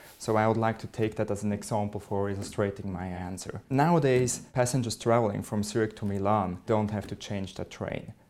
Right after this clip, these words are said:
But, you know, it wasn't always so. So, uh, passengers had to change trains at borders, their luggage had to be reloaded. Obviously, this brought with it the risk of, uh, of damage to lost goods,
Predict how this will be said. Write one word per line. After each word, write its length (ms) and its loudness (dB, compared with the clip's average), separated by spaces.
But, 120 -6
you 60 2
know, 280 2
it 140 -6
wasn't 260 0
always 420 0
so. 360 -6
So, 400 2
uh, 280 2
passengers 500 0
had 200 -4
to 60 -2
change 420 -4
trains 340 -2
at 180 -10
borders, 560 4
their 120 -2
luggage 340 2
had 160 -8
to 80 -6
be 160 -4
reloaded. 680 -2
Obviously, 520 4
this 260 -2
brought 260 0
with 140 -4
it 120 -8
the 100 -2
risk 400 -2
of, 300 -6
uh, 260 -2
of 220 -12
damage 360 6
to 60 -2
lost 380 0
goods, 360 0